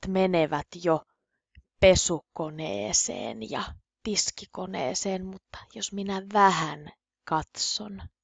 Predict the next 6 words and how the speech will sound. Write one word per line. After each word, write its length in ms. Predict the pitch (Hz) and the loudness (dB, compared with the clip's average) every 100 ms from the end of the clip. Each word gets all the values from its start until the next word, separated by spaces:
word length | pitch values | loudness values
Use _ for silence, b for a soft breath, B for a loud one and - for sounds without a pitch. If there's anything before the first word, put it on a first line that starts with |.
| _ _ _ _ _ _ _ - | _ _ _ _ _ _ _ -4
Samsungin 1040 | - - 170 160 147 - 151 156 160 170 - _ _ _ - | 0 4 4 4 0 -4 -6 -10 -12 -12 -14 _ _ _ -10
kännyköitä, 920 | 151 147 151 156 - 196 185 190 - - | -8 -6 -8 -10 -8 -6 -4 -6 -8 -8
koska 460 | 160 160 - 170 | -4 -2 -2 0
minä 380 | 165 165 165 170 - | -2 -2 -2 -2 -4
pidän 600 | - 185 180 127 135 196 - _ _ _ _ _ _ _ _ | -6 -4 -2 -4 -4 -10 -18 _ _ _ _ _ _ _ _
Samsungin 960 | - - 139 131 - 190 190 196 - | -4 0 -2 -2 -8 -8 -12 -14 -14